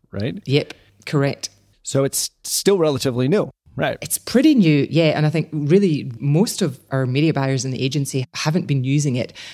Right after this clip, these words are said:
Speaker 2: but we have really dived into it. One of our longest serving media buyers has been diving into it over the past couple of weeks. And the, the insights that you can get in there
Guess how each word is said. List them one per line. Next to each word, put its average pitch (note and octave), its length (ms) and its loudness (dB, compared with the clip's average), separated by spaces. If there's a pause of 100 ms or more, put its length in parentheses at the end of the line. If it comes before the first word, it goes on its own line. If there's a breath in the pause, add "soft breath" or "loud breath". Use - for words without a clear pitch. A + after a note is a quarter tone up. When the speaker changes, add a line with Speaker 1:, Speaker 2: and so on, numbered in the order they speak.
(140 loud breath)
Speaker 2:
but C#3 260 0
we C3+ 480 0
have C3+ 160 0
really D#3 220 4
dived B2+ 460 -4
into C3+ 320 -2
it. B2+ 120 -2
One B2+ 120 -2
of B2+ 120 -4
our B2 340 -2
longest D#3+ 400 2
serving D3+ 340 2
media C3 220 2
buyers B2 380 -2
has B2 100 -4
been A#2+ 220 -4
diving B2 400 -2
into B2+ 260 -2
it A#2+ 140 0
over B2 120 -6
the - 60 -4
past - 240 -4
couple - 220 -8
of A2+ 60 -6
weeks. B2+ 280 -6
And A#2+ 160 -4
the, A#2 160 -4
the B2 160 -4
insights D3 440 -4
that - 120 -8
you A#2+ 80 -6
can B2+ 160 -8
get B2+ 200 -2
in B2+ 120 -2
there B2 220 -2